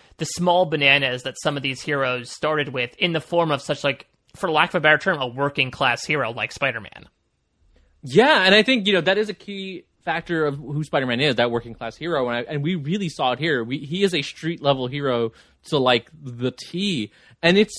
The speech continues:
Speaker 2: it's so well done because he's also, like you said, he's trying, but he screws up more often than not, which also
Speaker 1: Yeah.
Speaker 2: feels very Spidey. He tries, but,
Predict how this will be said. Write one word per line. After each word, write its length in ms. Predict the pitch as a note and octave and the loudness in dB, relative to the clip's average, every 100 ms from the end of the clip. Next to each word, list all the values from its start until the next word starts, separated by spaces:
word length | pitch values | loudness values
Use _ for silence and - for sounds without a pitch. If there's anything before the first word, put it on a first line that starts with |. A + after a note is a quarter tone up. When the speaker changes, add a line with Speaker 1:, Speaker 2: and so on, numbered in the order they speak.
| - | -4
Speaker 2:
it's 280 | F#3+ - - | -4 -4 2
so 140 | G#3 | 2
well 320 | C4+ B3+ G#3+ | 4 4 4
done 380 | D3+ C#3 C#3 G3 | 2 0 0 0
because 360 | F3 D#3+ D#3+ D3 | -2 0 -2 -2
he's 360 | D#3+ D#3 C#3+ - | -8 -8 -12 -2
also, 300 | D3+ E3 G3 | -2 0 -2
like 160 | F3 | -2
you 60 | D#3 | -4
said, 120 | C#3+ | -4
he's 180 | C3+ C3+ | -4 -6
trying, 480 | - - A#2+ E3+ F3 | -10 -4 -2 0 0
but 80 | C#3+ | 0
he 120 | A3 | -2
screws 440 | - - F#3 E3 | -4 -6 -6 2
up 160 | C3 D3 | 2 2
more 180 | B2+ B2 | -2 -2
often 360 | A2 C3 C3 | -4 -4 -10
than 140 | A#2 G#2 | -8 -6
not, 320 | F#2 C3 E3+ | -4 -4 -2
which 240 | C3 - - | -4 -4 -4
also 320 | B2+ B2+ D#3 | -4 0 0
Speaker 1:
Yeah. 80 | A#2+ | 0
Speaker 2:
feels 180 | D3 | -2
very 240 | A#2 A#2+ B2+ | -2 -2 -2
Spidey. 460 | - G#2 A2+ D#3 | -2 -2 0 -2
He 120 | F3 D3 | -2 -4
tries, 420 | - A2 C3 E3 | 0 4 4 2
but, 200 | B2+ | -4